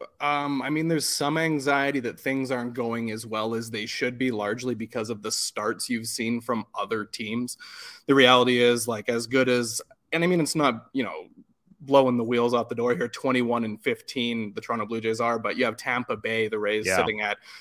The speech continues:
Speaker 1: twenty-nine and eight. You have Baltimore, the Orioles, a team that didn't make the playoffs last year, at twenty-three and thirteen.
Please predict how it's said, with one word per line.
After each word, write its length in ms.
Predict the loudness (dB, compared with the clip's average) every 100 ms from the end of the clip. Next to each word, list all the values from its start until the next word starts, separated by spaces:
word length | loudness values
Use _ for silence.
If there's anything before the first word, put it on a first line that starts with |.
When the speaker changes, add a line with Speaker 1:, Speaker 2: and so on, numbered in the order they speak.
| -18
Speaker 1:
twenty-nine 640 | -4 2 4 4 2 0
and 80 | 0
eight. 200 | -2 -4
You 80 | -4
have 280 | -2 -2 0
Baltimore, 480 | 4 4 2 -2 -2
the 140 | 2
Orioles, 420 | 6 6 6 0 -8
a 60 |
team 200 | -4 -4
that 100 | -2
didn't 160 | -2 -2
make 140 | -2
the 60 | -4
playoffs 460 | -2 2 2 2 -2
last 300 | -8 -8 -6
year, 100 | -6
at 100 | -6
twenty-three 640 | -2 0 -2 -4 -2 -2
and 160 | -2
thirteen. 600 | -2 -2 -2 -2 -2 -2